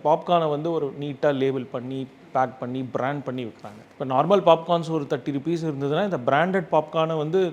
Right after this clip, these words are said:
தேர்ட்டி ருப்பீஸ்க்கு விற்கிறது இல்லை யாரும். பார்த்தீங்கன்னா, நூறு ரூபாய்க்கு விற்கிறாங்க. அதுக்கு வந்து அப்போ நார்மல் தம்புருள், இது வந்து பாப்கார்னுக்குன்றதுக்கான ஸ்பெசிஃபிக்கான ப்ரொவிஷன் கிடையாது. இது any branded goods, என்ன ஒரு ப்ராடக்ட்டுமே நீங்க வந்து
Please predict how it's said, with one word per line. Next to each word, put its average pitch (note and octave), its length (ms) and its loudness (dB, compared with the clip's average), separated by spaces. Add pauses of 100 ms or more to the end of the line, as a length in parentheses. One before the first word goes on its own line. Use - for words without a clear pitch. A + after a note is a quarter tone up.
தேர்ட்டி D3+ 280 -2
ருப்பீஸ்க்கு D3+ 380 -4
விற்கிறது C3+ 260 -4
இல்லை B2 180 -2
யாரும். A2+ 260 -6 (500)
பார்த்தீங்கன்னா, C3+ 380 -6
நூறு D3 160 -2
ரூபாய்க்கு C#3+ 280 0
விற்கிறாங்க. G#2 380 -8 (480)
அதுக்கு B3+ 340 6
வந்து G3+ 240 2
அப்போ F#3 200 -2 (420)
நார்மல் A#3+ 520 6
தம்புருள், E3 320 2
இது C3 140 -2
வந்து F#3 280 0
பாப்கார்னுக்குன்றதுக்கான F3+ 1300 0
ஸ்பெசிஃபிக்கான F#3+ 720 -4 (720)
ப்ரொவிஷன் C#3+ 260 0
கிடையாது. G2+ 360 -6 (120)
இது A#2+ 120 -10 (160)
any A#3 180 2 (120)
branded G3 460 4
goods, D#3+ 200 -2
என்ன E3 240 0
ஒரு G3+ 220 4
ப்ராடக்ட்டுமே D3+ 600 0
நீங்க F#3 200 -6
வந்து D#3 220 2